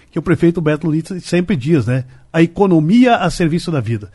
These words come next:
Então, Toledo tem feito isso, né? A gente tem trabalhado muito na questão da política pública, a gente tem feito investimentos do dinheiro público em vários setores, né? Então, é, é, nós,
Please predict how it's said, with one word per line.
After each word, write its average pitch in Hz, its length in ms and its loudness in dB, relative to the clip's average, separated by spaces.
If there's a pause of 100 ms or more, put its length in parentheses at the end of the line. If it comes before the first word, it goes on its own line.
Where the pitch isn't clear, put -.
(240)
Então, 285 140 -4
Toledo 285 260 -2
tem 254 160 0
feito 233 300 0
isso, 196 260 -2
né? 117 200 -6
A 127 100 -10
gente 139 240 -6
tem 156 220 0
trabalhado 143 440 -2
muito 147 280 -2
na 135 80 -4
questão 135 280 -8
da 131 100 -6
política 135 380 -6
pública, 156 400 -4
a 131 40 -4
gente 135 160 -6
tem 143 160 -8
feito 151 280 -6
investimentos 143 640 -6 (400)
do 139 100 -6
dinheiro 143 280 0
público 190 480 -4 (320)
em 196 100 0
vários 160 300 0
setores, 131 460 -4
né? 117 120 -8 (400)
Então, 180 400 -4
é, - 80 -8
é, 123 600 -6 (340)
nós, 131 400 -8